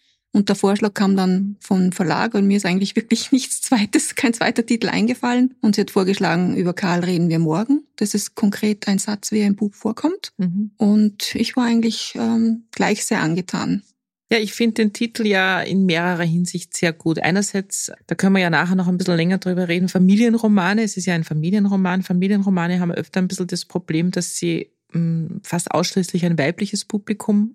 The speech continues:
Speaker 2: ansprechen. Warum auch immer, da können wir einen ganzen Podcast drüber füllen. In dem Augenblick, wo du einen Mann vorne am Titel hast, erreichen wir auch eine männliche Zielgruppe. Ich hab's schon ausprobiert in der Buchhandlung, also es funktioniert.
Speaker 1: Hat's funktioniert?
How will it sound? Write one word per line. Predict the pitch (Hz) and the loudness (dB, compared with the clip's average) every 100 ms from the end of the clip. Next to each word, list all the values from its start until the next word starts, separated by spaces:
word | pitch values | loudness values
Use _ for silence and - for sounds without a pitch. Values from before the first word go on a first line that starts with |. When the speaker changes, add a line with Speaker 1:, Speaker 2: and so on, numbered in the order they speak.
| - | -2
Speaker 2:
ansprechen. | 180 202 - 208 202 202 - | -2 -2 -4 -4 -2 -4 -2
Warum | 175 165 175 | 0 2 4
auch | 160 - | 2 0
immer, | 175 190 196 | 2 2 0
da | 175 | -2
können | - 175 | 0 0
wir | 165 160 _ | 0 -4 _
einen | 165 | 0
ganzen | 165 165 170 | 0 0 -2
Podcast | - 175 - 165 - | -2 -4 -2 -2 -2
drüber | 175 165 | -4 -4
füllen. | 165 - 190 208 - _ _ - - _ | -2 0 0 0 -8 _ _ -20 -20 _
In | 175 | 0
dem | 180 170 | 0 0
Augenblick, | 160 180 196 196 | 0 0 -4 -6
wo | - 180 | -4 -2
du | 185 - | -2 -2
einen | 165 165 165 165 170 | -2 0 -2 -4 -4
Mann | - 160 147 185 190 180 | 0 0 2 0 -2 -2
vorne | 160 170 175 | -2 0 0
am | 175 | -2
Titel | 196 196 196 | -4 -2 -2
hast, | 185 196 - - - _ - _ | 0 -2 -6 -16 -20 _ -20 _
erreichen | 180 160 160 196 196 | -2 0 0 2 2
wir | 185 | 0
auch | |
eine | 180 180 | 2 2
männliche | 160 160 196 220 - | 2 2 0 -4 -4
Zielgruppe. | 220 214 240 226 208 | -4 -2 -4 -2 -2
Ich | 196 | -2
hab's | 185 | -4
schon | - 202 | -2 0
ausprobiert | 170 - 202 202 | 0 -2 -2 2
in | 202 | 2
der | 202 | 2
Buchhandlung, | 202 214 208 214 214 | 0 -2 0 0 -2
also | 185 196 | -2 -4
es | - | -2
funktioniert. | - 202 233 190 185 254 - | 0 0 2 2 2 0 -2
Speaker 1:
Hat's | 208 - | -4 -2
funktioniert? | 320 - 247 285 - | -4 0 0 -2 -6